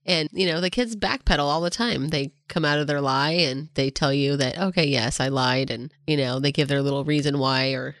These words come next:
you know, or maybe not. I think you do better than you think,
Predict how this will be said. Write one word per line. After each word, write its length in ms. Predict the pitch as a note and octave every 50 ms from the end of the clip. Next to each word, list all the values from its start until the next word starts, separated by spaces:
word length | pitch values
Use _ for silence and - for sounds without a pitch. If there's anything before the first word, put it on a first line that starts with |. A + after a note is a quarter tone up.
| _ -
you 120 | D#3+ D#3
know, 140 | D3 C3 C3
or 140 | C#3 C#3+ D3
maybe 320 | D#3 D3+ C#3+ C#3 C3+ D#3 D#3
not. 360 | D3 C3 C3 C#3 D3 - - _ _ -
I 60 | G3
think 200 | G3+ A#3 A#3 -
you 200 | E3 F3+ F#3+ F#3
do 180 | E3 F#3 F#3 F3
better 280 | D#3+ D#3+ D#3 D3+ D3+ D3
than 140 | C#3+ D3 D3+
you 100 | D3+ D3
think, 260 | - D#3 D3 D3